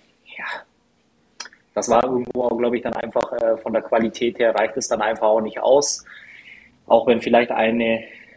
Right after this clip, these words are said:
der Top-Mannschaften, äh, nicht hundert Prozent, äh, im Moment, äh, Leistung, äh, bringen kann aus unterschiedlichen Gründen. Aber da ist eben auch nochmal ein deutlicher Unterschied zu der Qualität, die bei den Schalkern im Kader steht. Ähm,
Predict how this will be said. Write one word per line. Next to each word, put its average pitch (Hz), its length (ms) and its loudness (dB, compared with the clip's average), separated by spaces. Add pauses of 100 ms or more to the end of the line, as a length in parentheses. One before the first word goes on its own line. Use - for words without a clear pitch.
(180)
der 113 160 0
Top-Mannschaften, 113 960 -4
äh, 110 280 -2
nicht 139 220 0
hundert 139 240 4
Prozent, 123 460 0
äh, 117 300 4 (240)
im 123 100 -8
Moment, 117 340 0
äh, 117 180 4
Leistung, 113 580 0
äh, 110 260 -2
bringen 131 340 2
kann 120 180 -4
aus 113 180 -2
unterschiedlichen 120 600 -2
Gründen. 123 400 0 (560)
Aber - 140 4
da 110 140 2
ist 120 140 4
eben 117 200 6
auch 110 120 6
nochmal 110 240 4
ein 107 60 -2
deutlicher 113 380 4
Unterschied 113 420 -2
zu - 100 -4
der 107 120 0
Qualität, 107 500 -2
die 110 120 0
bei 104 100 -2
den 101 140 -4
Schalkern 107 420 -2
im 101 80 -8
Kader 95 340 -4
steht. 87 240 -10 (880)
Ähm, 120 420 6